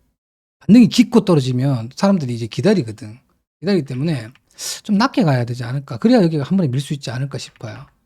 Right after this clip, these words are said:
뭐 그럼 짧게는 가능할 것 같아요. 그렇지 않다 그러면 만약에 다시 내려온다 그러면 여기서 다시 내려온다 그러면 이렇게 이쁘게 너무 이쁘게 일 대일 더블유 엑스 와이 근데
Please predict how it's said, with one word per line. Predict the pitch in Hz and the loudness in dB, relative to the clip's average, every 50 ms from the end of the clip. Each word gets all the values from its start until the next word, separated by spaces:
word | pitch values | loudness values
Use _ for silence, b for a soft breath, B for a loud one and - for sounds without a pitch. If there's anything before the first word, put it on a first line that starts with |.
| _ _ _ _ _ _ _ _ _ _ _ _ - | _ _ _ _ _ _ _ _ _ _ _ _ -8
뭐 | 175 170 147 | -8 -8 -4
그럼 | - 226 226 190 | -2 0 0 0
짧게는 | 165 220 233 262 - 233 185 143 | 0 -2 -2 0 0 0 0 0
가능할 | - 117 120 120 123 131 131 135 | 0 -2 -4 -2 -2 -4 -4 -6
것 | - 139 | -8 -12
같아요. | 113 - _ - 127 120 120 _ _ _ _ _ _ _ _ _ | -14 -14 _ -16 -16 -16 -16 _ _ _ _ _ _ _ _ _
그렇지 | 226 247 226 262 | 0 0 2 2
않다 | 277 233 220 180 | 2 2 2 2
그러면 | 170 165 175 196 196 160 131 127 123 127 - | 2 2 2 2 2 2 0 -2 -4 -6 -6
만약에 | 127 120 160 202 208 | -2 2 2 4 4
다시 | - 160 226 - 220 | 4 2 2 4 4
내려온다 | 185 160 156 151 139 127 127 | 4 6 4 4 2 0 -2
그러면 | 117 117 117 117 139 160 147 | -4 -4 -4 -2 -2 0 0
여기서 | 147 165 147 - 135 120 | 0 0 -2 -4 -6 -6
다시 | - - 170 190 185 | -2 -2 0 0 2
내려온다 | 147 139 135 127 117 110 113 113 | 0 0 0 -2 -4 -6 -8 -8
그러면 | 113 120 147 170 156 123 123 b b b b b b b _ - | -6 -4 -2 -2 -2 -4 -6 b b b b b b b _ -6
이렇게 | 185 175 151 | -4 -2 0
이쁘게 | 143 147 190 202 - 240 226 202 160 143 139 135 139 147 - _ - 170 | 2 2 0 0 0 4 4 6 6 4 2 0 -4 -6 -10 _ -2 4
너무 | 147 170 240 277 | 8 10 10 10
이쁘게 | 240 202 - 196 220 | 8 6 4 2 2
일 | 247 - | 4 4
대일 | 254 247 240 208 208 | 4 4 4 4 0
더블유 | - - 233 233 240 240 233 | -2 0 2 4 6 4 4
엑스 | 208 214 190 | 4 4 2
와이 | 175 151 | 2 2
근데 | 143 151 | 2 0